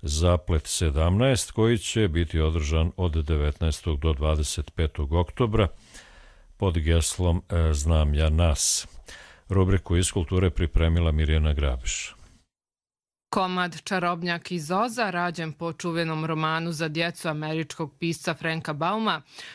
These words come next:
Speaker 2: je mjuzikl koji treba da donese jednu iskrenu priču o prijateljstvu,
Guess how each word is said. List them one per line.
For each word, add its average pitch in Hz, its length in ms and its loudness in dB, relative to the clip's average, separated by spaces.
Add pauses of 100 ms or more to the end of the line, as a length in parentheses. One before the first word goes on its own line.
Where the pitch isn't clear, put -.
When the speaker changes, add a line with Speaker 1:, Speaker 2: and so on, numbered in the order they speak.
Speaker 2:
je 226 80 0
mjuzikl 247 560 -2
koji 175 200 -2
treba 180 380 -2
da 160 220 -4
donese 165 560 -2
jednu 160 260 -2
iskrenu 165 460 -4
priču 185 460 -4
o 196 80 0
prijateljstvu, 190 720 -4